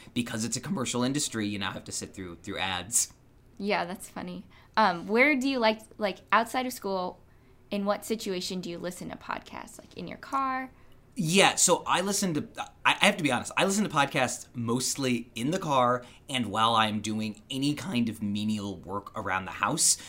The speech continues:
Speaker 1: So if I'm cleaning or cooking, odds are good I have a podcast on. I kind of feel bad. Like, years ago, I bought a, a vinyl record player to play records,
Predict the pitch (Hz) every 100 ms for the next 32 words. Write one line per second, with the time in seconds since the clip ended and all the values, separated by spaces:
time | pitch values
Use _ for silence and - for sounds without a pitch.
0 | - 151 - 208 101 - 160 175 190 190
1 | - - - 151 147 190 196 202 - -
2 | - 120 147 147 104 123 127 - 147 104
3 | 101 90 87 - 131 123 127 139 143 147
4 | - - 175 - 240 311 - 226 117 139
5 | 202 143 107 - 135 123 117 120 156 220
6 | 226 151 120 113 117 - 110 104 104 110
7 | - 113 147 127 113 120 190 151 - 117
8 | 104 101 101 117 - 123 113 117 - 123
9 | 104 101 -